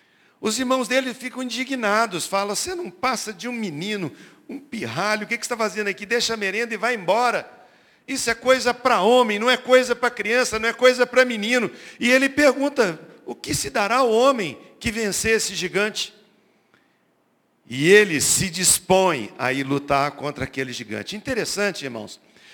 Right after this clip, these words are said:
que quando ele chega diante do rei Saul para falar, ele diz ao rei uma declaração da sua confiança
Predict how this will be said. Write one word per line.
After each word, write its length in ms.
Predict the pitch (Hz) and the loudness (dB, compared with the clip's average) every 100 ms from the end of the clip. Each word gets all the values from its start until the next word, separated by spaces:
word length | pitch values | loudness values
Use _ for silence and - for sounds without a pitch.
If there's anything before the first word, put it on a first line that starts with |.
| - | -12
que 120 | - 180 | -8 -2
quando 260 | 269 269 | 0 2
ele 160 | 208 165 | 0 -2
chega 400 | - 180 170 147 | 0 2 0 -2
diante 440 | 131 185 208 - | -2 -2 0 -4
do 160 | - 143 | -6 -4
rei 260 | 113 151 143 | -2 -2 -2
Saul 460 | - 117 151 156 | -2 -2 0 -2
para 200 | - 151 | -2 -4
falar, 640 | - 131 131 170 - - - _ _ _ _ _ _ - | -2 -2 0 0 0 -10 -20 _ _ _ _ _ _ 2
ele 600 | 202 214 226 226 214 151 | 4 4 2 -2 -4 -8
diz 600 | - 220 262 254 - - | -4 0 0 0 -4 -2
ao 240 | 180 180 151 | 2 2 2
rei 540 | 160 208 233 240 - | 4 4 4 0 -6
uma 240 | 202 202 190 | -6 -2 -2
declaração 1200 | 156 240 262 - 208 196 180 - - 220 247 240 | -2 0 0 0 2 4 4 0 0 0 0 2
da 140 | 208 | 2
sua 280 | - 233 240 | 2 2 2
confiança 840 | 240 214 214 185 214 240 247 254 | 2 -2 -2 -2 -2 0 0 -2